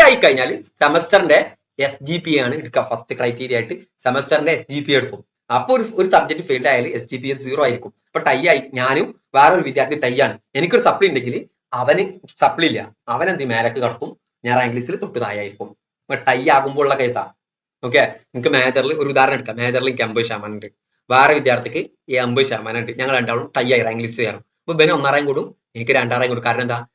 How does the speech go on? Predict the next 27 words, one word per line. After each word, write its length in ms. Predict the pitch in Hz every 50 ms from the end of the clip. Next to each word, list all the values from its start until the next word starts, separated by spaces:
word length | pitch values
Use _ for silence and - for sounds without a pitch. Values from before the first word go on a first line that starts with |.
| _ _ _ - 117
എനിക്ക് 260 | 113 113 113 - 202
semester-ിൽ 680 | - - - 135 - 135 127 127 117 120 127 120 135
ഒരു 120 | 139 131 123
ഫെയിൽഡ് 260 | - 120 113 113 135
ഉണ്ട്, 260 | 127 123 120 120 - _ _ -
എസ് 160 | 123 120 - 131
ജി 60 | 127
പി 100 | 120 135
എ 120 | 147 156
സീറോ 260 | 151 147 151 156 147
ആണ്. 120 | 120 101 - _ _ _ _ _ _ -
ഇനി 140 | 160 170 214
എസ് 220 | 220 175 156 160
ജി 140 | - 185 196
പി 120 | 190 190
എ 100 | 214 220
നോക്കി, 400 | 226 202 156 - - - 117 120 _ _ _ - 131
semester-ിൽ 360 | 127 135 131 131 139 151 156
എസ് 120 | 127 - -
ജി 40 | 147
പി 120 | 151 160
നോക്കുമ്പോ 240 | 165 123 - 131 151
ഞാനാണ് 640 | 165 139 120 120 131 143 156 160 156 147 127 117 95 - _ _ -
ഈ 300 | 123 131 139 160 - -
രണ്ടാമത്തെ 440 | 127 127 131 139 147 151 147 151
ആളെയും 260 | 151 135 131 135 135 131
കാട്ടിലും 400 | 131 131 143 151 156 170 -